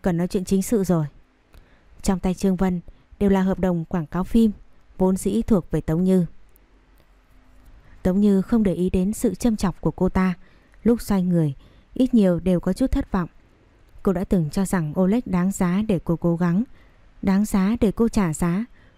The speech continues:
Nhưng cách làm của Trương Vân. Lúc cô đi ra khỏi phòng họp, Tiêu Dịch Trạch đã từ trong miệng nhân viên khác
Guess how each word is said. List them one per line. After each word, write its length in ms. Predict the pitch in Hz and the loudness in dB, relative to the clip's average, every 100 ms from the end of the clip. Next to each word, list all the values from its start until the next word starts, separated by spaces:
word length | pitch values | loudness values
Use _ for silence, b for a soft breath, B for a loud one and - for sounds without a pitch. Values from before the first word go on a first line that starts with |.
| _ - | _ 0
Nhưng 140 | 180 | 0
cách 180 | 220 220 | 0 0
làm 220 | 190 156 | 0 0
của 140 | - | -2
Trương 260 | 156 180 170 | -2 0 0
Vân. 380 | 170 170 165 165 - _ _ _ _ _ _ - - b b b b b b - | 0 2 0 -2 -6 _ _ _ _ _ _ -20 -20 b b b b b b 0
Lúc 160 | 220 233 | 0 2
cô 120 | 214 | 2
đi 140 | 185 185 | 2 0
ra 280 | 196 180 | 0 0
khỏi 200 | 170 190 | 0 -2
phòng 220 | 156 175 156 | 0 0 0
họp, 240 | 165 151 - b b b b b | -2 -4 -6 b b b b b
Tiêu 120 | 247 | 0
Dịch 200 | 233 202 | 2 0
Trạch 200 | - 170 - | -2 -4 -4
đã 200 | 185 202 233 | -4 -4 0
từ 200 | 202 165 | 2 2
trong 240 | - 208 | 2 4
miệng 180 | 214 180 | 4 2
nhân 140 | 208 | 0
viên 200 | 190 208 | 0 0
khác 260 | 190 247 277 | 0 -2 -4